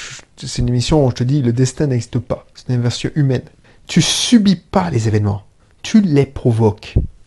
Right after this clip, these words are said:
C'est ça la puissance. Une fois que j'ai compris ça, tout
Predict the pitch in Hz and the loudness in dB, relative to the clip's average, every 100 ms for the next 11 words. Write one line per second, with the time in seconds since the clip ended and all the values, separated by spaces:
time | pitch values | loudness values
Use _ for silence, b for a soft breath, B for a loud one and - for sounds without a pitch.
0 | _ - - 247 220 - - 139 - 143 | _ -4 0 0 0 -2 -2 0 2 0
1 | - - - b b b - 131 180 139 | -2 -10 -12 b b b -8 -4 -2 -2
2 | - 147 143 - 156 - B B | -2 0 0 2 0 0 B B